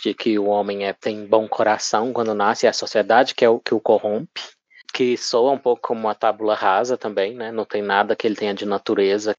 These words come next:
que venha espontaneamente dele, e que seja ruim, que seja, é, violento ou antissocial, o que é falso, né, é, e, e assim, o Rousseau tava claramente errado e o Hobbes claramente certo.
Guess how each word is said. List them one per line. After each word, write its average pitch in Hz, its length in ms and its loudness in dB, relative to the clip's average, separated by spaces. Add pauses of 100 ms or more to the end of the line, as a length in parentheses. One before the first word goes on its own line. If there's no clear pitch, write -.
que 101 60 -4
venha 107 160 2
espontaneamente 104 920 -2
dele, 139 320 4 (260)
e 120 40 0
que - 120 -6
seja 104 280 0
ruim, 104 420 0
que - 100 -10
seja, 98 560 0 (200)
é, 101 200 -8
violento 104 840 0 (220)
ou 104 180 2
antissocial, 104 800 0 (260)
o 123 80 -2
que - 120 2
é 147 80 4
falso, - 560 0
né, 110 260 -4 (300)
é, 107 440 2
e, 117 200 -6
e 127 40 2
assim, 127 380 -2 (380)
o 135 60 4
Rousseau 120 360 2
tava 107 320 0 (240)
claramente 120 640 0
errado 143 440 0
e 214 80 -4
o 208 60 -8
Hobbes 139 400 0
claramente 165 500 -2
certo. - 280 -6